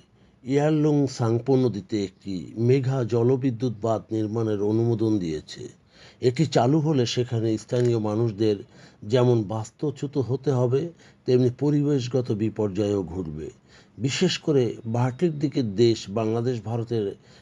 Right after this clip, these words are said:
নানা ধরনের বিপর্যয় দেখা দেবে। প্রস্তাবিত বাঁধটিতে আন্তর্জাতিক সীমা অতিক্রমকারী নদীগুলির দ্বারা উত্থাপিত কিছু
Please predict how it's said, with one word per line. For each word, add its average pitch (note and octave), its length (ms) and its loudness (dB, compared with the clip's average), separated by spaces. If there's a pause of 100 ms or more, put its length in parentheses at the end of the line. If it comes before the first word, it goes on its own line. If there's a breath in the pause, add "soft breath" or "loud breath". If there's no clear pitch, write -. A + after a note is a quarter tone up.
(120 soft breath)
নানা A#2+ 360 2
ধরনের B2 380 2
বিপর্যয় G#2+ 640 -2
দেখা F#2 340 -6
দেবে। D2 260 -8 (600 loud breath)
প্রস্তাবিত E3 580 2 (380)
বাঁধটিতে B2 640 -2
আন্তর্জাতিক B2 720 -2
সীমা A#2 480 0
অতিক্রমকারী B2+ 800 0
নদীগুলির A2+ 580 0
দ্বারা G2+ 380 0 (440 soft breath)
উত্থাপিত D#3+ 600 -2
কিছু A#2+ 560 0